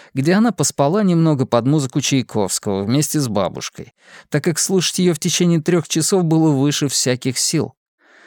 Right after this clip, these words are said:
«Уж полночь близится, а оперы конца все нет», вспомнила Фортуна шутку своей бабули. Ручки и карандаши были сложены в одну большую сувенирную кружку.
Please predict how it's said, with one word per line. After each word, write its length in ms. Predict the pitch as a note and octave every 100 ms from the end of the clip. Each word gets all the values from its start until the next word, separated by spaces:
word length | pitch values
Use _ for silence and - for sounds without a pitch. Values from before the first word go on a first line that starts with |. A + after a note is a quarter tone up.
| - - - - _ _ -
«Уж 240 | G#3+ -
полночь 560 | - C#4+ F4 F4+ E4+ D4+
близится, 840 | C#4 D4 C#4 C#4 - - C4 A#3+ - - -
а 220 | - F#3+
оперы 420 | G#3 B3 C4+ C4+
конца 540 | - G3+ F#3 - F#3+ G#3+
все 260 | - A3+
нет», 420 | A#3 C#4+ F3 - - - - -
вспомнила 500 | - - B2+ B2 A#2
Фортуна 720 | - G#2+ G2+ - E3+ F3 D#3
шутку 480 | C3 - G#2+ - -
своей 320 | - A#2+ A#2
бабули. 580 | A2 A#2 B2+ D#3 - - _ _ _ _ _ _ _ _ _ _ _
Ручки 440 | - F#3 - -
и 60 | A3+
карандаши 640 | G#3 G3 F#3 F3 - A3
были 220 | G3 F#3 E3
сложены 560 | - E3+ G3 F3+ F3
в 60 | D#3+
одну 320 | C#3+ E3 G3+
большую 540 | D#3 C3+ - G3 G3
сувенирную 680 | D#3 D#3 D3 D#3+ F3+ E3+ E3+
кружку. 580 | D#3+ G3 G3+ - - -